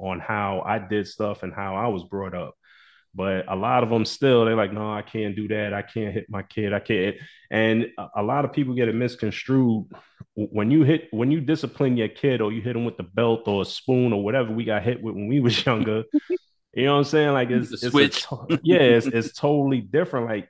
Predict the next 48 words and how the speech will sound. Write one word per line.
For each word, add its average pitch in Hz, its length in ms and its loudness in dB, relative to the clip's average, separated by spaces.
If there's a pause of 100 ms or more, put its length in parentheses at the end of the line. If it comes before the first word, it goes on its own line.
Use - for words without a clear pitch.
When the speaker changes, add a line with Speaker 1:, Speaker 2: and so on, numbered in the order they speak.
Speaker 1:
it, 113 220 -4
it's 113 240 -6
not, 139 360 -2
it's 117 200 -6
not 143 180 0
a 110 60 0
form 131 320 0
of 98 160 -4
child 120 360 0
abuse. 95 640 -2
Now, 107 140 -2
if 101 100 -4
you 170 80 -2
coming 139 300 0
home 123 300 0
every 117 240 -2
day 120 180 -4
and 110 100 -2
you 107 100 -6
knocking 117 340 -6
your 110 100 -2
kid 113 240 -4
around 107 440 -2
or 98 60 -4
you 107 140 -6
knocking 107 320 -6
your 95 100 -8
spouse 110 460 -6
around, 104 360 -4 (420)
that's 160 240 2
abuse. 104 580 2
You 120 80 -4
know, 117 120 0
you 107 120 -4
burning 117 360 2
them 113 100 0
with 113 160 -6
the - 180 -6
iron 117 480 2
or, 98 460 -2
you 147 100 0
know, 104 140 4
whatever. 101 640 0 (500)
That's 143 220 -2
abuse. 143 380 2
But 113 160 -2
if, 104 200 -2 (120)
if, 107 280 -6